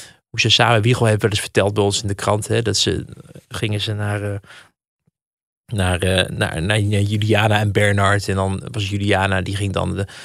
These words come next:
volgens mij richting de troonsafstand. En dan gingen ze dat een beetje voorbespreken en zo. En dat deden ze dan samen. En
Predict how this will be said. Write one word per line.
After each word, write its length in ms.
volgens 240
mij 100
richting 260
de 100
troonsafstand. 920
En 180
dan 140
gingen 180
ze 60
dat 100
een 60
beetje 200
voorbespreken 800
en 120
zo. 460
En 160
dat 120
deden 200
ze 60
dan 120
samen. 500
En 340